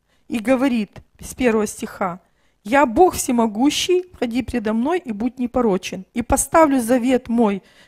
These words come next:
между мною и тобою, и весьма, весьма размножу тебя".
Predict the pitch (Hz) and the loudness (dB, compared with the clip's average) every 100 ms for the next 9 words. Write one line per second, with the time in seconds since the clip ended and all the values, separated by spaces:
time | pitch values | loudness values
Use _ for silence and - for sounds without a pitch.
0 | - 240 220 190 214 233 330 370 370 302 | -2 2 2 0 -2 0 2 0 0 -2
1 | 320 226 196 202 190 _ _ - 208 220 | -2 -2 -2 -2 -4 _ _ -2 0 0
2 | - 262 302 359 359 _ _ _ - 208 | -4 0 2 2 -2 _ _ _ -6 -6
3 | - 240 262 285 302 - 214 202 208 214 | -4 -2 0 0 -4 -2 -2 0 -2 0
4 | 233 233 233 - - 220 190 175 | 0 0 -4 -6 -8 -4 -4 -6